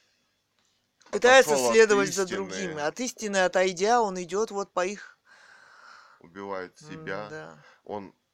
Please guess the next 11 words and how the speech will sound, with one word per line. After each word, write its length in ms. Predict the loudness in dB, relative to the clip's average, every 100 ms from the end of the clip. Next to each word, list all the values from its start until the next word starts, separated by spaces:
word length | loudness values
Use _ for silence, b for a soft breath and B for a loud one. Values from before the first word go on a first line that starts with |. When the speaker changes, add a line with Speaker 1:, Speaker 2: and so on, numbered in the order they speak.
| _ _
Speaker 2:
вынужден 520 | -16 -12 -12 -14 -18
убивать 500 | -18 -12 -8 -8 -10
других, 500 | -16 -16 -16 -20 -20 _ _ _ _ _ _ _ _ _ _
чтобы 300 | -18 -16 -10
Speaker 1:
На- 100 | -10
Speaker 2:
выжить, 340 | -10 -14 -20
как 240 | -16 -16 -16
ему 160 | -20
кажется. 580 | -12 -10 -10 -14 _ -20
Вот 260 | -20 -20 -18
что 340 | -20 _ -20